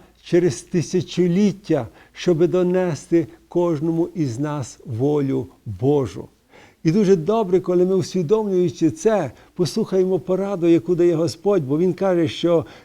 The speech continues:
ці слова, які я наказую тобі сьогодні, ці слова, які я даю тобі сьогодні, ти будеш пильно навчатися в них.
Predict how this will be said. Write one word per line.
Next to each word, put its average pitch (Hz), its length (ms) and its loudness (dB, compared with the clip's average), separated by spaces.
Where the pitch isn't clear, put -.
ці 214 220 4
слова, 180 440 0
які 190 300 0
я 185 300 4
наказую 170 680 0
тобі 175 300 0
сьогодні, 156 560 -2
ці 214 180 2
слова, 170 600 -4
які 160 280 0
я 190 140 6
даю 185 240 4
тобі 180 260 -2
сьогодні, 160 680 0
ти 202 120 0
будеш 185 380 -2
пильно 214 480 2
навчатися 196 960 -4
в 156 80 0
них. 170 380 2